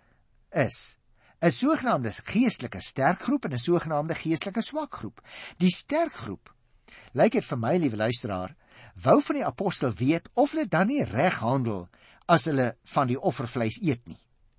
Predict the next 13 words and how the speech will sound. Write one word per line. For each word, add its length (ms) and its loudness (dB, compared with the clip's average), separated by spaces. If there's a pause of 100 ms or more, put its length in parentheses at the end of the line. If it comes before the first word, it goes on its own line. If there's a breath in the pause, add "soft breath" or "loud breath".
(720 loud breath)
Offervleis 840 2 (380)
was 260 6
oral 320 0
beskikbaar. 720 -6 (420 soft breath)
Eintlik 600 2 (280)
was 200 6
daar 120 2
dikwels 540 2 (120)
geen 240 6
ander 280 2
vleis 320 0
in 160 -6
Korint 380 -2